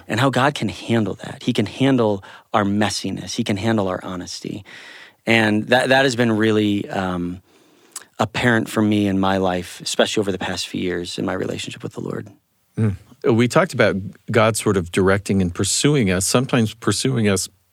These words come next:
Speaker 2: maybe to point us in a particular direction. Have you come to feel a sense of mission about what you're doing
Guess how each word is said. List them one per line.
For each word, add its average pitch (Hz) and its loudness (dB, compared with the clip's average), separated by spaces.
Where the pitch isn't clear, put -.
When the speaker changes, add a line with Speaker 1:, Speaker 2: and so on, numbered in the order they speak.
Speaker 2:
maybe 135 2
to 107 0
point 123 0
us 107 0
in 101 2
a 98 -2
particular 92 0
direction. 78 -2
Have 127 2
you 160 2
come 180 2
to 156 -2
feel 156 2
a 113 0
sense 107 0
of 95 -4
mission 104 2
about 85 0
what 90 -2
you're 95 -2
doing 90 0